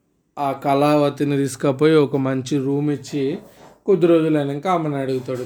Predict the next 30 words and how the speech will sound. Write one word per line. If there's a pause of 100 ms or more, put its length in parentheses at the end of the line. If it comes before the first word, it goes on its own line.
"పెళ్లి
చేసుకో"
అని
అంటే, (580)
"ఆ,
ఇప్పుడు
కాదు,
నేను
ఒక
రథం
చేస్తున్నా, (440)
ఒక
ఏడాది
అయినాక
ఆలోచిద్దాము"
అని
చెప్తాది.
ఇక
కందర్పుడు
కూడా
ఆహా
సంతోషపడతాడు,
ఒక
ఏడాది
అయ్యేసరికి
ఈమె
మనసు
మారిపోతుంది
కదా
అనేసి.